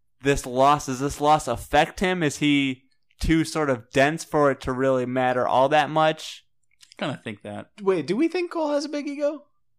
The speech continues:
Speaker 1: I mean, he certainly walks around like he's the big tough guy and, uh, yeah, trying to
Speaker 2: Well,
Speaker 1: take
Speaker 2: he's
Speaker 1: out
Speaker 2: the
Speaker 1: the best
Speaker 2: enforcer, so.
Speaker 1: Yeah.
Speaker 2: And he's, and
Speaker 3: I
Speaker 2: I
Speaker 3: think
Speaker 2: guess
Speaker 3: he just kinda follows Riley's lead. Like,
Speaker 1: Okay.
Speaker 3: you know, I, I don't know if he's necessarily, like,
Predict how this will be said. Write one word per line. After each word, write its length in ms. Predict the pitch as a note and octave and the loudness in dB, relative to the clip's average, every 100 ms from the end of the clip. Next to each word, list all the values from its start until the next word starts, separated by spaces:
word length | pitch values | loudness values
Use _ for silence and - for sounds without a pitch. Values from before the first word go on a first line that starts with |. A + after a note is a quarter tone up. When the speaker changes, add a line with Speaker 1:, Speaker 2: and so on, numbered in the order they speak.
| _ _ _ - | _ _ _ -6
Speaker 1:
I 100 | F#3+ | -2
mean, 160 | G3 | 0
he 80 | G3+ | -2
certainly 580 | G#3 A3 A3+ G#3+ G3+ E3+ | -2 0 0 2 2 2
walks 420 | C#3+ E3 F3 - | 4 4 4 2
around 340 | D#3 D3+ E3 E3 | -2 2 2 0
like 160 | C3+ | -2
he's 200 | D3 C#3 | -4 -6
the 80 | B2+ | -4
big 260 | B2 C#3 - | -4 -4 -2
tough 300 | C#3+ C3+ - | 0 0 0
guy 460 | C#3 B2+ B2+ B2+ | 2 4 4 2
and, 320 | B2+ A#2+ A2+ A#2 _ _ _ | 0 -4 -10 -14 _ _ _
uh, 440 | B2 A#2+ A2+ A2 G#2 | -6 -4 -2 -4 -4
yeah, 280 | A#2 C3 A2 | -4 -2 -2
trying 340 | - C3+ B2 | -4 -4 -4
to 60 | A#2 | 0
Speaker 2:
Well, 80 | D3+ | 4
Speaker 1:
take 40 | |
Speaker 2:
he's 100 | G#3 | 4
Speaker 1:
out 40 | F3 | 4
Speaker 2:
the 40 | |
Speaker 1:
the 60 | D3 | 2
best 80 | B2 | 2
Speaker 2:
enforcer, 500 | C#3 C3+ - A2 G#2+ | 2 2 0 -4 -2
so. 80 | C#3+ | 2
Speaker 1:
Yeah. 360 | C3+ G#2 A2 - _ _ _ _ - | 2 2 -2 -10 _ _ _ _ -10
Speaker 2:
And 120 | A2+ | -6
he's, 260 | C3+ - - | -6 -8 -6
and 160 | A2 | -4
Speaker 3:
I 40 | G#2 | -2
Speaker 2:
I 20 | |
Speaker 3:
think 60 | A2 | -2
Speaker 2:
guess 80 | A2+ | -2
Speaker 3:
he 60 | C#3 | -2
just 220 | A#2+ A2+ | -4 -6
kinda 200 | B2+ G#2+ | -6 -8
follows 560 | - B2+ A2 F#2+ F2+ F2+ | -6 -4 -2 -4 -8 -10
Riley's 480 | G2 F#2 E2+ D#2+ F2+ | -10 -10 -12 -12 -14
lead. 360 | E2 E2 E2+ - _ _ _ _ _ _ | -14 -14 -18 -20 _ _ _ _ _ _
Like, 220 | - C3 - | -4 -4 -2
Speaker 1:
Okay. 280 | C3 C3 C3+ | -2 -2 -6
Speaker 3:
you 80 | B2 | -10
know, 160 | A#2 | -6
I, 280 | A#2 B2 - | -8 -10 -10
I 40 | C#3 | -8
don't 140 | C3 | -6
know 140 | A#2+ | -6
if 140 | G#2+ - | -8 -8
he's 240 | A#2+ A2+ | -8 -8
necessarily, 680 | G#2 F#2+ F#2+ - F#2+ F2 F2 | -10 -12 -10 -10 -10 -10 -12
like, 140 | E2 | -14